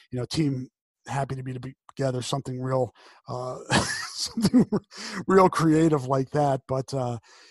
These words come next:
Josh is, uh, still in London, and they really don't know when he's gonna get here. Uh, they're still trying to work through these things. Uh, I did a story, I wrote a story and posted it today on Tory Taylor, the punter from Australia.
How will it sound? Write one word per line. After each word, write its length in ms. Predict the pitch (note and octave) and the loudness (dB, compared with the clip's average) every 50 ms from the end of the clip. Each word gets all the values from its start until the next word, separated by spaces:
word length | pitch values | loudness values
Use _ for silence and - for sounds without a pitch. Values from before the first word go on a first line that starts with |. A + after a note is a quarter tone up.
| _ _ _ _ _ - - | _ _ _ _ _ 0 4
Josh 400 | B3+ D#3 E3+ F3 F3+ - - E3+ | 6 8 8 8 6 4 2 2
is, 240 | D#3+ D3+ C#3 B2+ | 2 2 2 0
uh, 180 | D3+ C#3+ C#3 C3+ | 0 0 0 -2
still 380 | - - - - F3 F3+ F#3 F3 | -4 0 4 4 6 6 6 6
in 180 | F3 F3+ F3+ | 4 4 6
London, 480 | E3 D#3+ E3 E3+ F3+ F#3 F#3+ G3 F#3+ - - | 6 4 4 4 4 2 0 0 -2 -2 -4
and 280 | C#3+ C#3 C#3 C#3 C3+ C#3 | -4 -2 -2 -2 0 2
they 80 | C#3 | 2
really 220 | D3 D#3+ E3+ F3+ F#3+ | 4 6 6 6 6
don't 160 | G3 F#3+ F#3 | 6 6 6
know 140 | F#3 F#3 F3 | 6 6 6
when 180 | D#3+ D#3 F3+ | 8 6 4
he's 160 | G#3 F3 B2+ | 4 2 0
gonna 160 | - B2+ B2 A#2+ | -2 -6 -10 -8
get 180 | A#2+ A#2+ A#2 | -8 -8 -8
here. 240 | G2+ B2+ A#2+ A2 - - - - C3 | -8 -8 -10 -10 -14 -16 -16 -10 -6
Uh, 140 | B2+ C3 | -6 -4
they're 140 | B2+ C3 C3 | -4 -4 -6
still 240 | - - - D3+ C#3+ | -6 -2 0 0 0
trying 300 | C#3 - D#3+ D3 D3 C#3 | 0 0 -4 -4 -4 -4
to 40 | C3 | -4
work 220 | C3 C#3 D3+ D3 - - | -2 -2 -2 -2 -4 -4
through 140 | - D#3+ D#3 | -2 -2 0
these 240 | D3+ D#3 D#3 C#3+ - | 2 2 0 0 -2
things. 460 | - D#3+ D#3 D#3 E3 D#3+ D3+ - - _ - - - - - _ - | -2 -2 -2 0 -2 -2 -4 -6 -12 _ -20 -20 -20 -20 -18 _ -8
Uh, 380 | B2 A#2+ A#2+ B2 B2 B2 A#2+ A#2+ - C3+ | -8 -8 -6 -8 -8 -10 -10 -12 -10 -10
I 60 | C3 C3 | -6 -4
did 140 | C#3 C3 | -4 -4
a 40 | C3 | -4
story, 440 | - - - D3 C#3 C#3 C#3+ C3+ C3+ | -4 -2 0 2 4 4 4 4 2
I 40 | C3 | 0
wrote 240 | B2 B2+ C#3 C#3+ C#3 | 0 0 2 2 2
a 60 | C3 | 2
story 400 | - - - D3 C#3+ C#3 C#3 C3 | 0 0 2 2 2 2 2 -2
and 80 | B2+ | -4
posted 380 | - - D3 C#3 B2 - C#3+ C#3 | -2 -2 -2 -2 0 -2 -2 -4
it 80 | C3 - | -4 -2
today 240 | - C#3+ C#3 C#3+ | -4 -4 -2 -2
on 160 | C#3 C3+ B2+ - | -2 -4 -4 -4
Tory 300 | - D3 C#3+ C#3 C#3 C3 | -2 0 0 0 0 -2
Taylor, 420 | - D3 C#3+ C#3 C#3 C#3+ C#3+ C3+ | -4 -4 -2 -2 0 0 0 -2
the 100 | B2+ A#2 | -2 -4
punter 320 | - - D3+ D3 C#3+ C#3 | -6 -2 -2 -2 -2 -2
from 240 | B2+ - C#3+ C3 C3 | -4 -4 -6 -6 -6
Australia. 800 | C3 B2+ C3 - - - - D3 D3 D3 D3 D3+ D3+ D3+ D#3 D3+ | -6 -6 -6 -6 -8 -6 -2 0 2 2 4 4 4 4 4 2